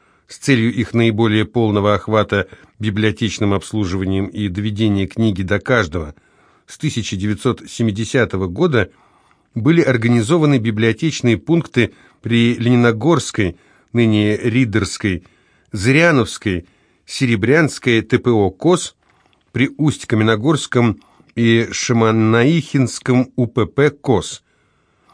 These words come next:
Позднее были организованы библиотечные пункты при Глубоковском, Самарской, Курчумской, Большенарымской,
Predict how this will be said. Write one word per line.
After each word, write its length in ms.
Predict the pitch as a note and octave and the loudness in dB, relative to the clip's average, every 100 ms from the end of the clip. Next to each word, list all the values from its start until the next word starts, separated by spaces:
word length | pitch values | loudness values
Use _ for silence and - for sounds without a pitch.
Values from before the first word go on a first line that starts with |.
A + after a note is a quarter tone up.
| _ - | _ -6
Позднее 400 | G#2 F2 F3 G#3+ | -4 0 2 2
были 240 | D3+ F3 | 2 2
организованы 640 | F3 C3+ B2 A2+ D#3 F3 D3+ | 2 2 0 2 2 0 0
библиотечные 720 | A#2+ G#2+ A2+ A2 F3 C#3+ B2 | 0 2 0 0 -4 0 0
пункты 520 | - C#3 - B2 A2+ | 2 -2 0 0 0
при 440 | - A2 A2 G2+ - - - _ _ - | 0 0 2 0 -4 -20 -20 _ _ -6
Глубоковском, 1040 | A#2 D#3+ A2+ A2+ F#2+ B2+ - E3 F3+ E3 | 0 2 2 0 0 -2 -2 0 0 0
Самарской, 880 | - D3+ B2 F2 D#2 - D3+ E3+ F3 - - _ | -4 0 2 0 -2 -6 0 0 -2 -12 -20 _
Курчумской, 1080 | - D3 - - G#2 G2 - - E3 E3+ A2+ - | -2 -2 -2 0 2 2 -4 -2 0 0 -4 -14
Большенарымской, 1300 | - G#2+ C#3 A#2+ C3 A2+ G2 C3 F3 - - E3+ | -8 -2 0 0 0 2 2 2 2 -2 -2 -2